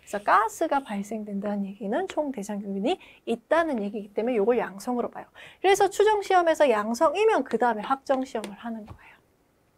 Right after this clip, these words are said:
그래서 추정시험에서 가스 발생이 있다는 얘기는 뭐다? 아, 양성이구나. 그래서 대장균이 존재하는구나 라고 우리가 알 수 있습니다. 그래서 정답은 여기서, 네, 삼 번이 됩니다.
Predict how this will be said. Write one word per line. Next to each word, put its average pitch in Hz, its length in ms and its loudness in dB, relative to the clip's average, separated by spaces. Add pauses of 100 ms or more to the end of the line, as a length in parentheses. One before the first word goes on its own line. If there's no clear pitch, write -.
그래서 226 420 2 (680)
추정시험에서 262 760 0 (240)
가스 262 440 0
발생이 233 440 2
있다는 240 280 0
얘기는 226 260 -4
뭐다? 196 300 0 (340)
아, - 160 -6
양성이구나. 226 1000 -2
그래서 262 500 8 (240)
대장균이 214 680 -2 (200)
존재하는구나 214 1080 -2
라고 196 240 -8
우리가 190 200 -4
알 196 140 -6
수 - 160 -6
있습니다. - 420 -10 (500)
그래서 220 240 0
정답은 214 560 -2
여기서, 233 380 4 (260)
네, - 100 -18
삼 277 280 -2
번이 233 420 2
됩니다. - 500 -14